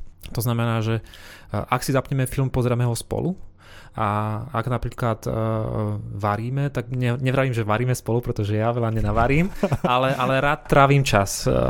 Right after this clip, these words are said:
Speaker 1: teda sedím a, a rozprávame sa pri tom a, a trávime spolu čas. A potom aj teda spolu stolujeme a je to taký naozaj, e, večerný náš program, taká klasika večerná, kde, kde ako keby vstrebávame celý deň a nájdeme si na seba čas. A,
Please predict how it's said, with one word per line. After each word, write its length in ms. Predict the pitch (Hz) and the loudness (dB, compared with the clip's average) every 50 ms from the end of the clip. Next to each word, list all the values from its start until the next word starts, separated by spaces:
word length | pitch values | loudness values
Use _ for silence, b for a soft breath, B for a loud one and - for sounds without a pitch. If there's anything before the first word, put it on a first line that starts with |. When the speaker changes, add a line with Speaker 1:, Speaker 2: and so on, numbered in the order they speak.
| 117 117 117 | 2 2 0
Speaker 1:
teda 540 | - - 117 110 107 101 101 101 107 117 120 | 2 2 4 4 6 6 4 2 0 -2 -4
sedím 480 | 117 - 139 131 123 131 131 131 127 | 0 2 2 4 4 4 4 4 4
a, 120 | 120 107 107 107 104 | 4 4 4 4 2
a 140 | - - 107 104 107 | 2 0 0 2 2
rozprávame 480 | 113 123 127 - - 135 123 123 120 120 | 4 2 2 4 4 4 6 6 6 4
sa 200 | - - 120 113 | 4 4 2 2
pri 180 | - 127 120 | 2 0 0
tom 260 | - - 127 120 120 | 0 2 2 2 4
a, 160 | 117 110 110 104 B B B B B B | 4 4 2 2 B B B B B B
a 100 | B - | B -2
trávime 340 | 113 - 117 117 127 123 117 | 2 4 4 4 6 4 4
spolu 340 | 110 - - 117 110 113 110 | 2 2 2 2 4 4 2
čas. 500 | - - - - 156 - - - - B B B B B B B | 0 0 0 0 0 -2 -4 -6 -10 B B B B B B B
A 280 | - - 110 104 104 107 | 0 2 4 4 4 4
potom 260 | - 123 - 131 117 | 2 2 2 2 2
aj 100 | 101 98 | 2 2
teda 160 | - 104 104 - | 0 0 0 0
spolu 280 | - - - - 107 | 0 -2 -2 -2 -2
stolujeme 720 | - - - 143 147 139 135 135 131 123 123 120 120 117 113 | -4 0 2 4 6 6 6 6 6 6 4 4 2 2 2
a 220 | 110 110 110 110 | 2 2 2 2
je 80 | 113 117 | 2 2
to 80 | - | 2
taký 180 | 135 131 123 - | 0 0 0 2
naozaj, 360 | 131 123 120 120 120 127 117 113 | 2 2 4 4 4 4 4 6
e, 120 | 113 113 113 110 107 107 110 110 110 | 4 4 4 4 2 2 2 0 2
večerný 340 | 104 110 110 - 127 123 120 | 2 2 2 2 2 2 2
náš 160 | 117 107 - - | 2 2 2 4
program, 580 | - - 117 123 151 160 156 160 156 151 151 | 4 4 4 6 6 6 6 6 4 4 2
taká 360 | 143 - 117 - - - - | 2 0 0 0 0 0 0
klasika 440 | - - 107 117 117 - 143 - 143 | 0 2 2 2 2 0 2 2 4
večerná, 420 | 135 143 - - - 139 131 135 131 | 4 4 2 4 2 2 4 4 4
kde, 260 | 117 123 120 117 110 B B B B B B B | 4 6 4 4 4 B B B B B B B
kde 120 | B - 127 | B 2 2
ako 140 | 117 - 120 | 2 4 2
keby 160 | - 123 117 | 2 2 0
vstrebávame 480 | - - - 107 110 113 113 110 113 107 | 2 2 2 4 6 6 6 6 6 4
celý 260 | - - - - 101 | 2 2 0 0 2
deň 220 | 104 120 131 135 135 123 | 2 4 4 4 6 4
a 80 | 110 107 | 4 4
nájdeme 320 | 107 107 110 110 110 110 110 | 4 4 4 4 4 2 2
si 100 | 104 - | 2 2
na 80 | 113 | -2
seba 240 | 101 - - - 107 | -2 -2 -2 -4 -2
čas. 300 | - - 151 156 147 - | 0 2 4 4 4 6
A, 180 | 123 117 110 | 4 4 2